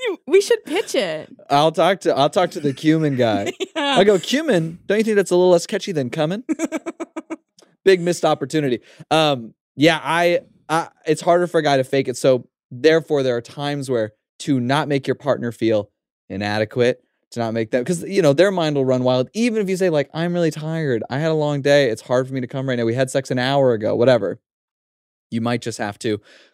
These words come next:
Speaker 2: go ahead and think about their mom for a little bit
Speaker 1: Right.
Speaker 2: to get yourself to finish.
Speaker 1: It's just ironic that in order to make them feel better, you're doing something that if they knew what you were doing would make them feel worse.
Speaker 2: That's a, that's what relationships are built on.
Speaker 1: <laughs>
Speaker 2: That's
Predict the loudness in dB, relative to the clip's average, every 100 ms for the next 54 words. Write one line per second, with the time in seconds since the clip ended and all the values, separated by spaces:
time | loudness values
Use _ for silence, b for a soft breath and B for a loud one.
0 | 2 4 4 2 0 -6 _ -14 -14 -10
1 | -8 -6 -4 -4 -2 -4 -2 -4 -6 -8
2 | -6 -4 -2 -2 -2 -4 -6 -10 -12 -20
3 | _ _ _ -10 0 0 2 -2 -4 -8
4 | -12 -10 -12 -10 -8 -4 -4 -2 -4 -4
5 | -8 -6 -4 -4 -4 -6 -8 -8 -6 -6
6 | -4 -4 -4 -4 -6 -6 -6 -10 -10 -10
7 | -10 -10 -10 -10 -6 -6 -6 -6 -6 -8
8 | -8 -8 -12 -16 _ -8 -6 -8 -12 -14
9 | -12 -8 -8 -8 -12 -16 -14 -8 -8 -8
10 | -10 -10 -10 -12 -4 -2 -2 -4 -12 -12
11 | -12 -14 -14 -12 -10 -6 -4 -2 2 2
12 | 2 0 -2 -2 -2 0 4 4